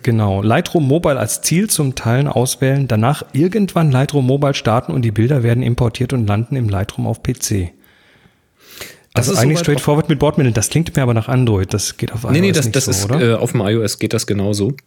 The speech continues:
Speaker 1: Echt?
Speaker 2: Ja, ja, du kannst, äh, von überall her Bilder teilen, nach, äh, Lightroom rein. Das ist kein Problem.
Speaker 1: Aber
Speaker 2: Er
Speaker 1: wird dann
Speaker 2: sagte
Speaker 1: Lightroom nicht gleich gestartet, wenn du das nach Lightroom
Speaker 2: Mm,
Speaker 1: teilst?
Speaker 2: da ist ein Button drinne, dass du dann Lightroom jetzt starten kannst. Das ist so ein klassisches Share-Sheet.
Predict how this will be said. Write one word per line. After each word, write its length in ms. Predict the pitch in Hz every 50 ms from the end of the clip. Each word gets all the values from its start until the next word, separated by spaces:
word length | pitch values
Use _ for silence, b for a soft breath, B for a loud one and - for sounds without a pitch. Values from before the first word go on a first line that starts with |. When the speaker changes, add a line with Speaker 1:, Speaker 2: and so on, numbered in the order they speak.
| _ _ _ _ - -
Speaker 1:
Echt? 420 | 117 147 - - - - - -
Speaker 2:
Ja, 100 | 113 107
ja, 120 | 113 110 104
du 100 | 101 98
kannst, 360 | - 104 104 - - - -
äh, 320 | 107 101 98 95 95 95
von 280 | 95 - - - 120 120
überall 440 | 131 143 139 135 - - 113 113 110
her 180 | 110 117 110 110
Bilder 300 | 110 113 110 110 110 104
teilen, 480 | - - 104 101 104 104 101 101 101
nach, 340 | 101 98 98 101 - - -
äh, 120 | - 101 92
Lightroom 420 | 90 87 98 101 - - 92 87
rein. 380 | 87 85 82 95 127 139 - _
Das 140 | - 104 -
ist 40 | -
kein 160 | - 90 87
Problem. 380 | - - 90 - 98 90 113 B B B B B B B B
Speaker 1:
Aber 140 | B 123 120
Speaker 2:
Er 80 | 127 120
Speaker 1:
wird 40 | 131
dann 60 | 123
Speaker 2:
sagte 120 | 131 123 120
Speaker 1:
Lightroom 260 | 123 131 - 147 131
nicht 140 | 127 - -
gleich 160 | 117 110 -
gestartet, 720 | - 101 - - - 80 85 - - - 113 - - -
wenn 120 | 147 143 143
du 120 | 139 131
das 180 | - 190 196 202
nach 160 | 196 196 180
Lightroom 460 | 180 175 175 175 180 180 175 175 170
Speaker 2:
Mm, 40 | 170
Speaker 1:
teilst? 500 | 160 165 165 165 165 160 156 156 - - -
Speaker 2:
da 120 | - 156
ist 120 | 170 -
ein 80 | 143 117
Button 240 | 127 147 - 165 131
drinne, 240 | 117 101 95 90 85
dass 180 | 85 95 -
du 60 | -
dann 120 | 110 101 98
Lightroom 360 | 104 101 104 104 - - 104
jetzt 280 | 98 101 95 - - -
starten 400 | - - 90 95 95 - 104 92
kannst. 400 | - 98 82 85 90 - - - _ _ -
Das 120 | - 98 -
ist 40 |
so 60 | - 101
ein 80 | 95
klassisches 520 | - - 117 117 - 131 - 113 101 - -
Share-Sheet. 560 | - 110 110 139 - - 143 147 147 -